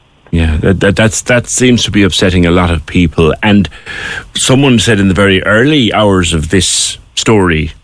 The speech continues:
that if it was a full permanent rebrand, that would be difficult in itself.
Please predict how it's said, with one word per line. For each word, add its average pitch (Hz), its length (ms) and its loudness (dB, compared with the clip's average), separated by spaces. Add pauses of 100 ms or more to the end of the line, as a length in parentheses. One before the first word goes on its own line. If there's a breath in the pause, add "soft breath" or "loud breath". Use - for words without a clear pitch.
(140)
that 92 300 -4
if - 240 -2
it 104 40 2
was 98 220 2
a 95 60 2
full 127 400 0
permanent 104 520 0
rebrand, 92 640 0 (220 loud breath)
that 117 220 0
would 120 120 2
be 101 120 2
difficult 87 520 -4
in 90 60 0
itself. 80 540 -2